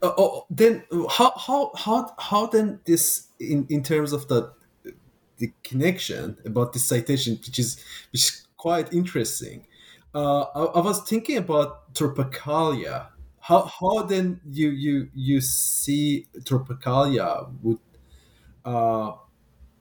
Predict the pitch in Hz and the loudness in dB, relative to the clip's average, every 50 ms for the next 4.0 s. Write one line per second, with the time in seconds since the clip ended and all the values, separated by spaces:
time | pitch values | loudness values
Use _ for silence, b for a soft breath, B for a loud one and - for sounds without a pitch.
0 | _ _ _ - 165 156 139 135 135 139 135 135 135 131 131 143 123 117 113 - | _ _ _ -2 0 0 0 0 0 0 0 0 0 -2 -2 -4 -4 -6 -4 -4
1 | 117 101 92 104 104 101 95 - - - - - - - - _ _ - 95 92 | -4 -4 -2 -2 -2 -2 -2 -2 -2 -2 -2 -4 -6 -10 -12 _ _ -6 -4 -4
2 | 92 92 95 92 - - - _ _ _ _ - 117 110 - - - - 208 202 | -2 -2 -2 -4 -6 -8 -12 _ _ _ _ -4 -4 -4 -4 -6 -8 -6 -2 0
3 | 170 139 127 117 117 117 - _ - - 110 107 107 - - - 110 110 - | 2 2 2 0 -2 -6 -10 _ -14 -10 -6 -6 -6 -6 -4 -2 -2 -2 -2